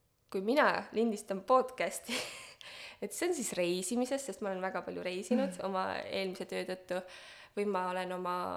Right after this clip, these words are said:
Speaker 1: antropoloogia õpi-, õpingutega alustanud ja lõpule viinud ja ma olen,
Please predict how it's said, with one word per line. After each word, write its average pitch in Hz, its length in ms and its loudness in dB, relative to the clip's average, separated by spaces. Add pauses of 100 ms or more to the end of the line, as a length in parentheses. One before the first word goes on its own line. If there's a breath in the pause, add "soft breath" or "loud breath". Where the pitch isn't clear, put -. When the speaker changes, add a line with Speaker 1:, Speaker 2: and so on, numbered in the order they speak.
(200)
Speaker 1:
antropoloogia 190 1040 0
õpi-, - 320 -4
õpingutega 175 1080 0
alustanud 185 460 -2
ja 175 80 -4
lõpule 180 400 0
viinud 175 300 -2
ja 185 120 0
ma 180 140 -2
olen, 175 200 -4